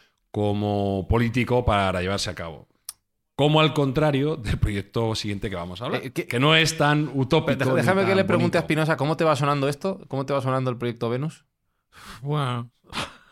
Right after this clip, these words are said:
Speaker 2: No te ha
Speaker 3: <laughs> tiene una parte buena, pero otra no se me convence.
Speaker 2: Ya, ¿cuál es la, cuál es la buena?
Speaker 3: No, lo de que los políticos, eh, fuera, eh, no me parece del todo mal.
Speaker 2: Vale, ¿y la mala?
Speaker 3: Fíjate. Lo de la inteligencia artificial gobernando me da un poco de miedo.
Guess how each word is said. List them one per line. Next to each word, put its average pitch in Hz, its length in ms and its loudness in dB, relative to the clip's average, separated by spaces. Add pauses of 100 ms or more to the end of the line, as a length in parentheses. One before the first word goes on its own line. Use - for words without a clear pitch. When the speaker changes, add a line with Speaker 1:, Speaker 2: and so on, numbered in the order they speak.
(140)
Speaker 2:
No 147 280 2
te 147 80 2
ha 147 420 2
Speaker 3:
<laughs> - 40 -10
tiene 175 160 8
una 180 140 6
parte 175 340 2
buena, 156 340 0 (100)
pero 147 180 2
otra 143 300 -2
no 139 60 -2
se 135 100 -4
me 123 140 -6
convence. 107 460 -10 (640)
Speaker 2:
Ya, 107 360 -4
¿cuál 123 160 0
es 127 60 0
la, 123 120 0
cuál 131 200 -2
es 127 60 0
la 127 60 2
buena? 127 300 -2 (720)
Speaker 3:
No, 180 80 0
lo 185 120 4
de 127 140 4
que 127 60 2
los 120 160 2
políticos, 170 760 2
eh, 151 140 2
fuera, 165 500 -2
eh, 135 200 -2
no 139 80 -2
me 160 100 -2
parece 160 260 -4
del 139 80 -4
todo 127 200 -4
mal. 127 260 -8 (400)
Speaker 2:
Vale, 101 340 -4
¿y 120 60 -6
la 107 120 0
mala? 117 180 2
Speaker 3:
Fíjate. - 220 -4 (580)
Lo 139 60 -20
de 135 80 -2
la 127 80 0
inteligencia 139 380 0
artificial 156 440 2
gobernando 143 520 0
me 135 100 0
da 127 140 0
un 131 60 -6
poco 135 180 -2
de 120 80 0
miedo. 123 360 -4